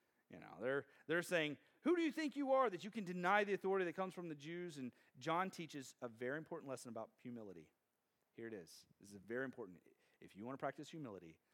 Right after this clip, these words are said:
then do not get into debates with angry,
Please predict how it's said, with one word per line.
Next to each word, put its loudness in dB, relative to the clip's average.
then -16
do -8
not -2
get -4
into -14
debates -8
with -18
angry, -8